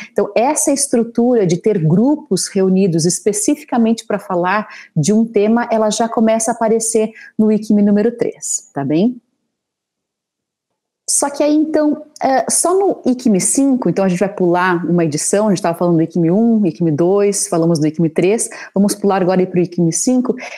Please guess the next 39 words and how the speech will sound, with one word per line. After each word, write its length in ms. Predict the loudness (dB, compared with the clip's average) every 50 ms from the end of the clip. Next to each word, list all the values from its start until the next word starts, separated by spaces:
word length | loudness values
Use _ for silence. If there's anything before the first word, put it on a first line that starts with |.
| -6 -4
é 100 | -2 0
que 100 | -2 -2
é 40 |
possível 500 | -2 -2 -2 -2 -2 0 0 2 2 2
perceber 720 | 2 0 0 0 0 0 2 2 4 4 2 2 0 0 0
uma 480 | 0 2 2 2 2 0 0 -2 -2 -2
consolidação 880 | -2 -2 -2 -2 0 0 0 2 2 2 0 0 -2 -2 0 0 2
dessa 240 | 2 0 0 0 0
estrutura, 680 | -2 -2 0 -2 -2 -2 -2 -2 -2 -2 0 -2 -4 -6 _ _ -4
né, 360 | -2 -2 0 0 0 -2 -4 -6 -14 -18 -10 -6 -4
de, 260 | 0 2 2 2 2
de 320 | 2 2 2 0 0 0 -2 -2
grupos, 560 | 0 2 2 2 2 2 0 0 0 0 2
então, 340 | 0 0 0 0 -2 0 -2
se 140 | -2 -2
reunindo 800 | 0 0 0 0 2 2 2 2 2 4 4 2 2 2 2 0 -2 -6 -14 -18 -8 -4
com 140 | -4 -2
frequência, 640 | 0 0 -2 -2 -2 -2 0 2 2 2 2 0 0
grupos 320 | 0 0 0 0 0 0 0
distintos, 540 | 0 0 -2 -2 0 0 2 2 2 0
ou 40 | -2
seja, 220 | -2 0 0 -2 -2
o 40 |
T 180 | -4 -2 -2 -2
S 280 | 0 0 0 0 0 0
G 400 | 0 0 2 2 2 0 0 -4 -8 -18 -20 -10 _ -4
e 60 | -2
também 280 | 0 0 0 2 2 2
o 60 | 2
D 300 | 2 2 2 2 2 2
G, 420 | 2 2 2 2 2 2 2 2
né, 220 | 2 2 2 0 -2 -6 -12 -20 -18 -6 -2 0
dando-nos, 540 | 2 2 2 2 2 2 2 2 2 2
então, 320 | 2 2 2 0 0 2 2
indicações 720 | 2 0 0 0 -2 -2 -2 -2 -2 0 0 2 2 2 2
de 80 | 0
quais 460 | -2 -2 -2 -2 -2 -2 -2 -4 -4
foram 400 | -4 -2 0 0 2 2 0 0
as 160 | 0 -2 -6